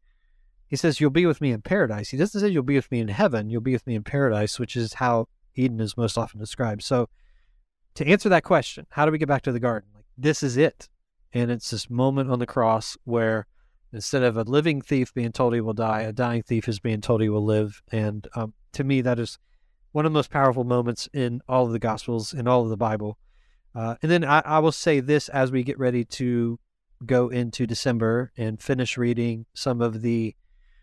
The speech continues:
epistles of Paul. Notice, um, first of all,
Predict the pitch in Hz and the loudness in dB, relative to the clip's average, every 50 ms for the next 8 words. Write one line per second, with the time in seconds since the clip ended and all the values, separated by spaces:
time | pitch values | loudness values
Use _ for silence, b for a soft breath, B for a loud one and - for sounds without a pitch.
0 | _ _ - 127 - - 170 - - 147 120 - 113 - - 165 165 165 165 165 | _ _ -10 -2 0 2 2 2 2 -2 -4 -4 -8 -6 -2 0 2 4 4 2
1 | 170 165 - _ _ _ _ _ _ _ _ _ _ _ _ _ _ _ _ _ | 0 -2 -6 _ _ _ _ _ _ _ _ _ _ _ _ _ _ _ _ _
2 | _ _ _ _ _ _ 151 160 160 156 180 208 220 226 208 - - - - - | _ _ _ _ _ _ _ -4 2 4 4 4 4 4 2 0 -4 -8 -6 -2
3 | 156 143 139 135 131 143 165 - - 262 - - 185 156 147 143 143 | 0 2 2 2 0 -2 -4 -2 0 0 2 4 6 6 8 6 6